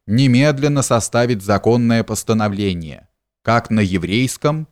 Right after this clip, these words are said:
так и на русском языках, что рэб Соломон бен Давид есть единственный собственник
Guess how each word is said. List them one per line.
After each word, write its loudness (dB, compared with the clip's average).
так 0
и 2
на 2
русском -4
языках, -4
что 0
рэб 4
Соломон 0
бен 2
Давид -2
есть 0
единственный 0
собственник -2